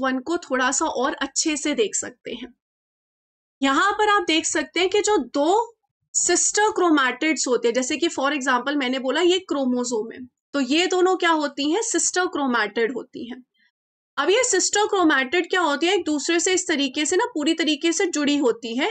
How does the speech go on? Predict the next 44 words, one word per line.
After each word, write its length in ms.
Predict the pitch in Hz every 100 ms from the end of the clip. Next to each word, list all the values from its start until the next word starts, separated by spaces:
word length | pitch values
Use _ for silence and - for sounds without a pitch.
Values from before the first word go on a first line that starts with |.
| -
इनको 260 | 269 262 320
जोड़ने 420 | 262 254 240 285
के 120 | 285
लिए 100 | 320
एक 60 | 262
प्रोटीन 420 | 262 247 247 262
होता 280 | 277 233 240
है 80 | 302
जिसको 300 | 277 269 -
हम 180 | 277 277
बोलते 280 | 240 226 269
हैं 140 | 392 -
कोहेसिन 640 | 294 254 220 220 330 453 494 _
प्रोटीन, 380 | - 233 - - -
कोहेसिन 520 | 254 254 214 - 339
प्रोटीन 440 | 349 240 233 214 -
बोलते 360 | - - -
हैं। 100 | - - _ _ _ _ _ _ _ _ _ _ _ _ -
यहाँ 300 | 269 277 339
पर 180 | 370 440
इसके 360 | 370 - 403
साथ 300 | 415 392 349
साथ 380 | 349 381 403 -
एक 180 | 294 277
और 220 | 302 330
क्रोमोसोम 760 | 370 349 339 320 349 349 370 349
है, 220 | 285 320 - _ _ _ _ _ _ _ _ _
इन 160 | 311 302
दोनों 320 | 269 285 349
क्रोमोसोम 640 | 427 339 330 349 349 349
को 100 | 349
हम 120 | 349 330
मिला 260 | 269 240
के 180 | 247 320
क्या 180 | 320 320
बोलेंगे, 360 | 302 285 320
इन 100 | 403
दोनों 260 | 311 254 302
क्रोमोसोम 540 | 320 302 277 277 294 302
को 120 | 320
मिला 240 | 277 226
के 140 | 233 285
हम 120 | 285
बोलेंगे 340 | 262 240 285